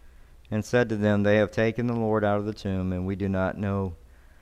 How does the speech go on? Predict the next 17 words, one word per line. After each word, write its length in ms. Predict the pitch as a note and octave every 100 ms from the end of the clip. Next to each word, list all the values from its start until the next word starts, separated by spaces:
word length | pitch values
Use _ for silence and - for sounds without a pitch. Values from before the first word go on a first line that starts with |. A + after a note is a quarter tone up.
| - - -
where 140 | F#2
they 120 | F#2+
have 120 | F#2+
laid 220 | F#2+ G#2 G2
them.'" 200 | F#2+ F#2
These 280 | C3 D#3+
two 220 | - F3+ D3+
books, 500 | C3+ D#3+ - - - - -
these 280 | G2 A#2 -
two 160 | C#3 C3+
men, 320 | B2+ C3 D#2+ - - - - - - - - - - - - - - - -
both 260 | G#2+ A#2
writing 320 | A#2+ A#2+ G2+ G#2+
on 120 | G#2
future 440 | A#2 A2+ - G#2+ A2 -
events. 540 | G2+ A2 A#2 - - - - - - - - - - - - - - - - - -
Both, 480 | - G2 A#2 B2+ -